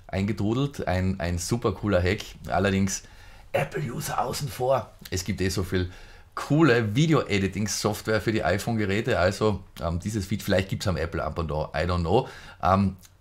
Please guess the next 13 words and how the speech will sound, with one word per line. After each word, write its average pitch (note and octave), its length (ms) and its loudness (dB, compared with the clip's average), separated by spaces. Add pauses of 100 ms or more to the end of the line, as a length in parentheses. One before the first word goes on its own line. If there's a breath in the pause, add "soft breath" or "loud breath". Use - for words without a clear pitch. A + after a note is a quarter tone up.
(140)
das A2+ 260 6
auf F2+ 200 0
jeden G#2+ 160 0
Fall G2+ 120 2
nur G2 120 4
für F#2+ 140 -2
Windows-Benutzer, A2+ 840 0 (760)
ein F#2 160 2
sehr F#2+ 240 4
praktischer F2 720 -2
Hack F2+ 240 -2
für F2+ 120 -2
Smileys. G2 640 0